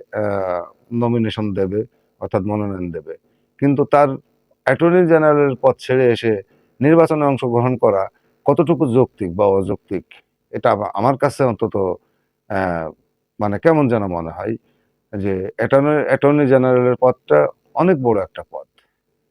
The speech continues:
হয়তো জানেন যে শেখ হাসিনা যে রায় হয়েছে সেখানেও তার একটা ভূমিকা ছিল। আমি ওই বিষয়টা নিয়ে আলাপ করব না,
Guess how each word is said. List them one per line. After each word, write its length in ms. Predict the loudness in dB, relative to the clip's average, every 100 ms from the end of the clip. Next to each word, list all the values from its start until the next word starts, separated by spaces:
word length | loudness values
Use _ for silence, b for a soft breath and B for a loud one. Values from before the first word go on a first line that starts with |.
| _ _ _ _ -10
হয়তো 200 | -4 0
জানেন 360 | 0 0 -2
যে 100 | -4
শেখ 200 | -6 -8
হাসিনা 280 | -8 -8 -8
যে 140 | -4
রায় 240 | 0 2 2
হয়েছে 340 | 0 -2 -6 -6 _ _ _ _
সেখানেও 380 | -2 0 2 2
তার 140 | 2
একটা 220 | 2 -2 -6
ভূমিকা 340 | -6 -6 -10
ছিল। 140 | -12 -20 _ _ _ _ _ _ -10
আমি 160 | -2 -2
ওই 100 | -2
বিষয়টা 360 | -2 -4 -2
নিয়ে 140 | -2 -2
আলাপ 180 | -4 -8
করব 280 | -8 -8 -6
না, 200 | -6